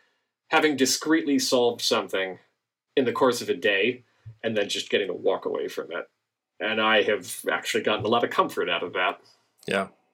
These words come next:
Speaker 2: Yeah, I love that feeling. All right, Zeb.
Speaker 1: Mm-hmm.
Speaker 2: Well, let's, let's get you out of here. <coughs> Excuse me. Just to go back, so Zeb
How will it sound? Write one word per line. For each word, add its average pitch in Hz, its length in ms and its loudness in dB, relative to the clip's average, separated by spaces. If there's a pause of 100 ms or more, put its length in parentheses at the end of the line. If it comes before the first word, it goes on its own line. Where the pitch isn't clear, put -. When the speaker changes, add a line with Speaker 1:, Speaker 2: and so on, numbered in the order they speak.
(680)
Speaker 2:
Yeah, 92 180 4
I - 40 6
love 92 160 2
that 90 180 -2
feeling. 90 280 -6 (440)
All 123 120 6
right, 107 180 4
Zeb. 101 260 2
Speaker 1:
Mm-hmm. 104 100 -12 (400)
Speaker 2:
Well, 113 500 4
let's, 131 420 2
let's - 180 -6
get - 200 0
you 135 80 4
out 123 120 6
of 123 60 -6
here. 110 260 -2 (180)
<coughs> - 180 4
Excuse 156 400 0
me. 101 160 -2 (300)
Just - 180 0
to 156 80 4
go 139 40 4
back, 131 340 4 (280)
so 120 220 2
Zeb 143 400 4